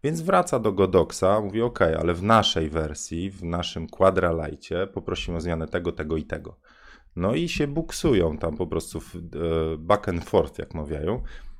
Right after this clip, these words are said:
E, wymiana, kolejne testy, poprawki, kolejne testy. I wtedy dopiero jest produkt, który Quadralight mówi: „Bierzemy”. Tak? To jest moja wersja oczywiście. Jak mnie Quadralight sprostało, że jest inaczej, to welcome.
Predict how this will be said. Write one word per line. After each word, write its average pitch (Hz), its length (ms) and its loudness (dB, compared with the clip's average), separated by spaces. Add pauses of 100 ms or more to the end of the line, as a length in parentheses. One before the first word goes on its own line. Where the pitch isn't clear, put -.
(160)
E, 85 400 0
wymiana, 113 480 0
kolejne 90 400 2
testy, 85 600 -2
poprawki, 95 600 0
kolejne 80 400 -2
testy. - 340 -8
I - 120 -8
wtedy 156 300 -2
dopiero 101 340 0
jest - 180 -4
produkt, 101 380 -2
który 87 180 -4
Quadralight 87 540 2
mówi: 80 340 -8
„Bierzemy”. 82 640 4 (760)
Tak? 139 260 -2 (280)
To 117 80 0
jest 120 100 0
moja 127 220 6
wersja 101 320 6
oczywiście. 87 340 -4
Jak 87 100 -4
mnie 95 120 -4
Quadralight 98 560 2
sprostało, 98 420 0
że 90 60 0
jest - 160 -6
inaczej, 90 300 -4
to 92 120 -2
welcome. 78 360 0